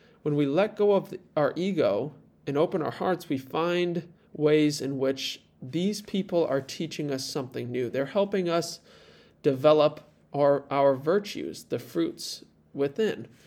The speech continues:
And you're always give-, you're given those moments. So when we're dealing with these people, you're given the opportunity to express the opposite fruit. Maybe you're given the oppor-, let's say you're given the opportunity to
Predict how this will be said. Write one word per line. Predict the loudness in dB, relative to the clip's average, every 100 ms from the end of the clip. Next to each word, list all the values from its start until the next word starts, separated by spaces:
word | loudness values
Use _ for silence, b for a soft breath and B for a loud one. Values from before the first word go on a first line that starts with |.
| B B B B B 0
And | 2 2 0 -6 _
you're | -2 2
always | 4 6 6 4 2
give-, | 2 2 4
you're | 4
given | 8 8 8
those | 4 4
moments. | 4 2 0
So | 4 4
when | 4
we're | 2
dealing | 2 2 4 2
with | 0 0
these | -2 -2
people, | -6 -6 -4 -6 -6 -10 B B B B B B B B
you're | 0 0
given | 4 4 4 2 4
the | 4
opportunity | 4 2 -2 0 0 2 0
to | -2 -2 0 2 2 0 -4 -10
express | -8 -6 -6 2 2 2 -4
the | -4
opposite | -4 -4 -6 -2 -2 -4
fruit. | 0 4 4 2 -8 -20 _ _ _ _
Maybe | 0 2
you're | 2 4
given | 4 2 2
the |
oppor-, | 2 2 0
let's | 0 0
say | 4
you're | 4 4
given | 2 2
the | 2 0
opportunity | 0 -4 -4 -6 -2 -2
to | -4 -6 -2 -2 -2